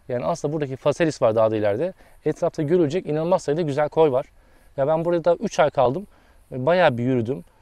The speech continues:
İşte Sazak Koyu'na mesela insanlar teknelerle giderken ben motorla da gittim, araçla da gittim, yürüdüm de her gördüğüm sapağa girdim çıktım ama gene de üç ay yetmedi bile. Şu anda yoğun sezona geldi. Temmuz ve Ağustos ayında aslında ilk niyetim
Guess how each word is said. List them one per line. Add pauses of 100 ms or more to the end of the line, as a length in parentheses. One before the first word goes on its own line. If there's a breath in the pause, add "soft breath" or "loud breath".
(200 soft breath)
İşte
Sazak
Koyu'na
mesela
insanlar
teknelerle
giderken
ben
motorla
da
gittim,
araçla
da
gittim,
yürüdüm
de (240 soft breath)
her
gördüğüm
sapağa
girdim
çıktım
ama
gene
de
üç
ay
yetmedi
bile. (500 soft breath)
Şu
anda
yoğun
sezona
geldi. (100)
Temmuz
ve
Ağustos
ayında
aslında
ilk
niyetim